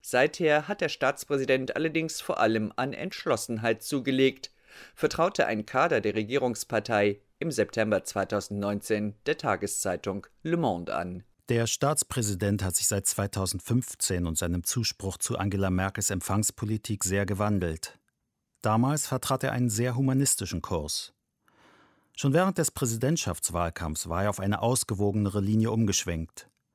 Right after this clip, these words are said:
Speaker 2: Seit zweitausendachtzehn hat er innerlich zugemacht. Er denkt, dass die Gesellschaft beim Thema Asylpolitik viel härter ist als die Politik.
Speaker 1: Vor genau einem Jahr hat die Regierungspartei in der Nationalversammlung eine Debatte zum Thema Einwanderung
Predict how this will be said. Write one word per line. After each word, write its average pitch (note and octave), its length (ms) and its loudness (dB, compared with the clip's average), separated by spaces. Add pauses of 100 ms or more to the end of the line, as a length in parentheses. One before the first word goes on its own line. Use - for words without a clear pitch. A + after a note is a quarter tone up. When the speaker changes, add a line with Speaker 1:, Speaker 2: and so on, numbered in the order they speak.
(220)
Speaker 2:
Seit F#2 200 -4
zweitausendachtzehn G#2 1040 0
hat A#2+ 100 -2
er C#3+ 100 2
innerlich A#2+ 360 2
zugemacht. G#2 640 0 (320)
Er A2+ 100 -4
denkt, D3+ 340 2
dass D3 140 0
die C#3+ 100 0
Gesellschaft A#2+ 520 0
beim G#2+ 180 0
Thema G#2 300 0
Asylpolitik A2 800 0
viel C3+ 240 0
härter A2 400 -2
ist - 200 -2
als - 180 -6
die G#2 80 -2
Politik. G2+ 680 -2 (160)
Speaker 1:
Vor D#3 180 -2
genau D#3+ 360 2
einem C#3 260 2
Jahr D3+ 260 2
hat F#3 180 -4
die F#3+ 40 -2
Regierungspartei C#3+ 1000 -2
in - 180 -6
der G2 100 0
Nationalversammlung A#2+ 1200 -2
eine F3 260 -4
Debatte D#3+ 460 -2
zum F3 240 -8
Thema E3+ 400 -4 (100)
Einwanderung A2 800 -2